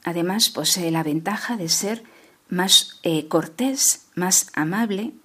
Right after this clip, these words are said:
más disponible para el otro. Porque el amor propio de los demás se siente lastimado, ¿no?, si notan que no atendemos a lo que están diciendo. Es bien notable que la urbanidad o su falta,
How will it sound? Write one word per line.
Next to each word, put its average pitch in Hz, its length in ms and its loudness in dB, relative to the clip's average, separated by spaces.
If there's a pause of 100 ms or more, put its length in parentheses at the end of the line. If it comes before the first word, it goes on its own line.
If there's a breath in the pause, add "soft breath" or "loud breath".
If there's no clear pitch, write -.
más 208 260 0
disponible 190 720 -4 (280)
para 151 200 -4
el 139 80 -6
otro. 139 320 -10 (840 loud breath)
Porque 180 220 -2
el 170 40 4
amor 180 280 2
propio 196 300 -2
de 185 80 2
los 180 160 -2
demás 202 320 -2
se 196 100 2
siente 180 320 -2
lastimado, 175 760 -2 (280)
¿no?, 190 200 -6 (360 loud breath)
si - 220 4
notan 196 460 0
que 170 200 -2
no 160 220 4
atendemos 180 560 -2
a 185 40 -4
lo 156 120 -8
que 165 80 -10
están 151 240 -4
diciendo. 147 580 -4 (1200 loud breath)
Es 185 160 0
bien 190 200 0
notable 208 540 0 (880)
que 190 260 2
la 185 140 4
urbanidad 160 640 0 (400)
o 165 100 -2
su 226 200 2
falta, 226 580 -2